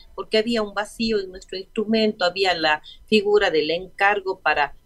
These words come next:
presidir la sesión del Pleno, entonces lo que hicimos es crear la figura del encargo para que el presidente y,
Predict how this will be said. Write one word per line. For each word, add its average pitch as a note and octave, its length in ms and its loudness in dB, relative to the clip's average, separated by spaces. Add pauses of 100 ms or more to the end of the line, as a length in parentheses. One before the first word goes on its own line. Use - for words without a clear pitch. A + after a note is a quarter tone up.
presidir G3 560 -2
la D3 160 -2
sesión G#3 600 2
del F3 180 2
Pleno, G3+ 440 4 (240)
entonces G#3 500 0
lo F3 120 -4
que - 80 -2
hicimos G3+ 420 0
es E3+ 180 -2
crear F#3+ 440 2
la E3+ 160 -4
figura F#3 480 0
del C#3+ 240 -2
encargo F3+ 800 -2 (280)
para F#3 240 -2
que F3+ 160 -4
el E3+ 220 -6
presidente G#3 880 2
y, - 160 -12